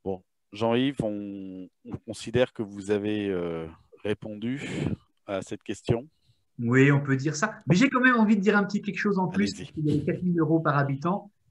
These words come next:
Speaker 2: Et ça, évidemment, c'est, c'est une question extrêmement intéressante. Donc, j'ai déjà dit que le train, c'était plus cher, et cetera. Donc, je vais pas revenir là-dessus. Par contre, sur la question de comment est-ce qu'on compte, euh, l'argent et, et du coup, pourquoi ce projet, euh,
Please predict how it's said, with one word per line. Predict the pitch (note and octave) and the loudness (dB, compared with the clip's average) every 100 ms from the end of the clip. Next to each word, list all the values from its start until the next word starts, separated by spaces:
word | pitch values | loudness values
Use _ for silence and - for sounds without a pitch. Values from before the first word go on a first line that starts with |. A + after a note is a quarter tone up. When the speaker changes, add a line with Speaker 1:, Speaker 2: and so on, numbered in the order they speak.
| - | -6
Speaker 2:
Et | |
ça, | A#2+ E3 | 0 4
évidemment, | C#3+ C#3+ D3 E3 | 4 4 4 2
c'est, | C#3+ B2+ B2+ | 0 -2 -2
c'est | A#2+ | -6
une | A#2 | -4
question | B2 - C#3 | -4 -2 -2
extrêmement | A#2+ - A#2 A#2+ | -2 -4 -2 -2
intéressante. | A2+ A#2 - F#2 | -2 -4 -6 -8
Donc, | G2 | -6
j'ai | A#2 | 0
déjà | D3 | 2
dit | E3 | 2
que | D#3+ | 2
le | C#3 | 0
train, | D3 | 0
c'était | C#3+ B2+ B2+ | -2 -2 -4
plus | B2+ | -4
cher, | A#2 D3 D3 C3+ | -6 -2 0 0
et | C3+ | -2
cetera. | A2+ D3 | -2 -2
Donc, | D3 A#2 | -2 -6
je | A#2+ | -6
vais | |
pas | C3+ C#3+ | 0 2
revenir | C#3 C#3 | 2 0
là-dessus. | B2+ - G3 _ _ _ - | -2 -6 -10 _ _ _ -6
Par | D3 | -2
contre, | G#3 | 0
sur | - D#3+ | 2 2
la | |
question | D#3 F3 G#3+ | 2 0 2
de | F3+ | 2
comment | D#3+ G3+ G#3 | 2 2 2
est-ce | G3 | 0
qu'on | F3 D#3 | -2 -2
compte, | A3 A3+ A3+ A#2+ A#2 _ _ _ _ | 4 4 2 -4 -8 _ _ _ _
euh, | A#2 B2 | 0 2
l'argent | C#3+ D3 F3+ F#3+ | 4 4 4 4
et, | D3 | 4
et | C#3 | 4
du | B2+ C#3+ | 0 -2
coup, | C#3+ G#3+ G#3+ - _ _ | 2 2 2 -2 _ _
pourquoi | G3 F#3+ A#3 | -2 4 4
ce | A#3 | 4
projet, | E3+ - D#3+ E3+ F3+ D#3+ | 0 2 2 4 4 4
euh, | B2+ | 2